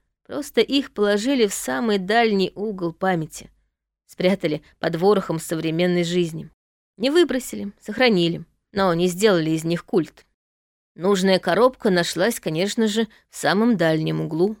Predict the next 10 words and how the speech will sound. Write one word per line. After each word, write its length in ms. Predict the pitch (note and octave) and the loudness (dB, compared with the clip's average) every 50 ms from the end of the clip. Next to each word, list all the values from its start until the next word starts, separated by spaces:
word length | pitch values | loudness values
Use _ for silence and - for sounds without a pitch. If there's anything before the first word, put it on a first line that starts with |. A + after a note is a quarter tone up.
| _ - | _ -12
погребенная 760 | F#3 F3 F3+ F3+ E3 E3+ G3 A3 A#3 A3 G#3+ G3+ G3 F#3+ F3+ | -4 0 0 0 2 2 2 2 4 4 4 4 4 2 2
под 200 | - F3 D#3+ D#3+ | 0 -2 -4 -2
большим, 640 | E3 C3+ A2+ - - - - - E3+ G#3+ A#3 - _ _ _ _ _ | -2 -4 -4 -4 -6 -6 -4 -2 -2 -2 -2 -4 _ _ _ _ _
свернутым 640 | _ - - F3 F#3+ A3 A3+ A#3 A3+ G#3+ A3 G#3+ F#3+ | _ -4 0 2 2 2 2 2 2 0 0 0 -2
в 60 | - | -2
трубочку 500 | - F3+ F3 F#3 F#3+ G3 - - - G3 | -4 -4 -4 -2 -2 -4 -6 -8 -12 -6
ковром. 500 | - G3 F#3 F3 E3+ E3 D#3 D#3 D#3+ - _ _ _ _ _ _ _ _ _ - | -2 -2 -2 0 0 -2 -2 -2 -6 -10 _ _ _ _ _ _ _ _ _ -6
Вытащив 480 | E3 F3 E3+ - E3 - - D#3+ - F3 | -2 -2 -2 -2 -2 -4 -4 -6 -4 -2
нужную 340 | F3 E3+ - F3 E3+ E3 | -2 -2 0 0 -2 -2
папку, 480 | D#3+ - G3 G3 G3 - - F3 E3 - | 0 0 0 0 -2 -2 -4 -4 -4 -4